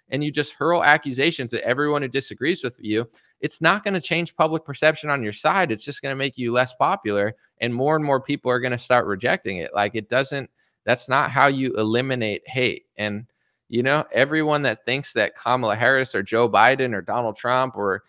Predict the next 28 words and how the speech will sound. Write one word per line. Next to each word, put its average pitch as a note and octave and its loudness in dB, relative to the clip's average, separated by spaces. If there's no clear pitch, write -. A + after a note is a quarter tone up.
or G#2+ -4
the G2+ -2
government B2+ 2
can G#2 -6
get - 0
hate A2+ 0
out A#2+ 4
of B2+ 0
people's B2+ -4
hearts C3+ 2
by F#2+ 4
passing A2 0
bills A#2 -2
and G2 -6
laws G#2+ 0
for C3+ -4
it, - -6
like, B2 4
it's - -6
not C#3+ 0
how C#3 2
any D3 -2
of A#2 -6
this G#2+ -6
stuff - -4
works. - -6
Um, G#2+ 2
so B2 4